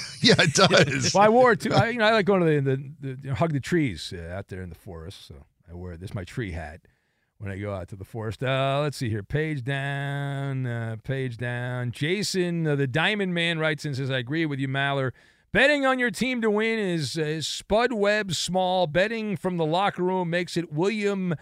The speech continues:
Speaker 2: Perry, uh, refrigerator big. Uh, another ten for the Maller log. Well played, uh, sir." Uh, absolutely. So some show news for you.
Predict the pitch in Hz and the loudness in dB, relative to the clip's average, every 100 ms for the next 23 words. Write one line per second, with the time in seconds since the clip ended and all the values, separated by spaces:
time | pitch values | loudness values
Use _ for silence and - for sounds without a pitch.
0 | - _ _ - 190 196 190 180 175 175 | -10 _ _ -2 2 2 2 2 0 0
1 | 165 160 147 139 135 180 151 160 160 139 | 0 0 0 -2 -2 0 0 0 0 0
2 | 156 156 151 151 139 131 127 127 143 143 | 0 0 0 -2 -2 -2 -2 -2 -2 -2
3 | 131 - 151 151 139 127 120 123 120 143 | -4 -4 -2 -2 -4 -4 -4 -4 -2 -2
4 | 156 147 139 135 135 131 131 123 127 139 | 0 0 -2 -2 -2 -2 -4 -4 -4 -4
5 | 123 139 131 131 131 113 _ _ _ _ | -6 -10 -8 -8 -10 -14 _ _ _ _
6 | _ - 113 110 107 - - 214 180 - | _ -12 -8 -6 -6 -4 2 4 2 0
7 | _ _ _ _ 101 98 107 123 113 110 | _ _ _ _ -16 -10 -6 -6 -6 -10
8 | 90 - 220 202 208 - 302 370 349 220 | -10 0 2 4 2 4 6 6 6 4
9 | 143 - 131 104 90 147 | 2 0 -6 -6 -6 -8